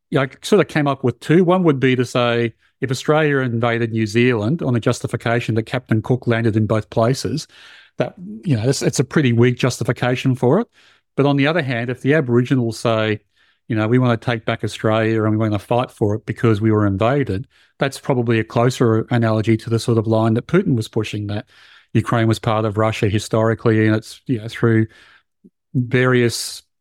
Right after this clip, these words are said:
events in history got separated and now it should be rejoined. So, you know, I, I get why he's pushing that argument, but it, but you're right. It's, it was weak journalism to focus on that and to try,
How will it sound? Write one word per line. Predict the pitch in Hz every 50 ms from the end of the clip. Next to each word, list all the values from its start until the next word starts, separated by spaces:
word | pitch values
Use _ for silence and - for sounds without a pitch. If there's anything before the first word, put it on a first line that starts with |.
| _ -
events | 127 117 127 127 123 117 -
in | 131 123 95
history | 127 131 131 - - - 117 113 110 110 113 110 110 - _ _ _ _ _ _ _ _ _ -
got | 135 120 -
separated | - 139 127 - - 135 123 120 123 127 127 135 127
and | 127 123
now | 127 127 131 -
it | -
should | - - 135 123
be | 135
rejoined. | 127 127 127 127 117 135 139 156 156 - - 123
So, | - - - 113 113 113 - _ _ _ _ _ _ _ _ _ _ _ _
you | -
know, | 113 113 117
I, | 120 127 - -
I | 143 127
get | 127 117 156 160 - 160
why | 131 123 120 120 104
he's | 113 120 117
pushing | - - 127 - - 123
that | 110 113 107 107
argument, | 107 107 120 117 127 110 101 110 -
but | - 127 120 131
it, | 131 127 127 -
but | - 156 160
you're | 160 165 170
right. | 196 202 131 107 104 110
It's, | 123 - 160
it | 147
was | 143 139 139
weak | 143 151 202 220 143 - -
journalism | - 120 113 117 120 120 110 101 - 107 104
to | - 110
focus | - - 113 110 - 117 - -
on | 117 104 107
that | 113 117 113 110 -
and | - -
to | 113
try, | - - 131 117 117 120